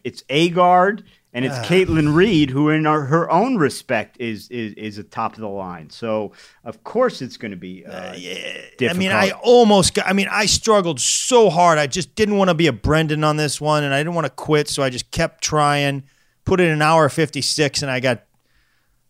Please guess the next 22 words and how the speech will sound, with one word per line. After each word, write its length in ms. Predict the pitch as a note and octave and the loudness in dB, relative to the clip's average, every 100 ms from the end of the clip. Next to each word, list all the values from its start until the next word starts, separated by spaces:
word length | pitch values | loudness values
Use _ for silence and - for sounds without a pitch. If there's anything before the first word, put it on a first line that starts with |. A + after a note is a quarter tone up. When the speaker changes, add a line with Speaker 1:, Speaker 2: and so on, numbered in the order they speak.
| _ _ _ _ D3+ | _ _ _ _ -12
Speaker 2:
I 120 | D#3 | -4
got 320 | D3+ - _ | -4 -4 _
beat 180 | E3 F3 | -6 -2
on 320 | D#3+ B2+ A#2 - _ _ _ - - - | -2 -2 -6 -12 _ _ _ -20 -20 -16
whole 460 | - - E3 E3 B2 | -8 2 4 4 2
blood, 640 | G2 C3 B2 A2+ F#2 - _ _ _ - - | 0 2 4 2 -4 -14 _ _ _ -20 -18
you 120 | A#2 | -14
know? 260 | A#2+ C3+ B2+ _ _ _ _ - | -12 -12 -14 _ _ _ _ 4
Speaker 1:
Whole 220 | C#4+ B3+ | 4 4
Blood 340 | D#3+ F#3+ F#3+ | 4 4 6
was 220 | D#3 C#3+ | 4 0
confusing 760 | - C#3+ - C#3 C#3+ A#2 B2 A2 | 0 -2 -2 2 2 4 0 0
to 100 | A2+ | 0
me, 240 | A#2+ A2+ | 0 0
too. 260 | - B2+ B2 | -2 0 0
In 100 | A#2+ | 0
fact, 300 | - D3+ C#3+ | 2 2 2
I, 140 | C#3 | 0
when 260 | C#3+ C#3+ D#3+ | 0 2 2
I 60 | D3 | 2
had 300 | D3+ G3 | 4 4
it 140 | F#3 | 2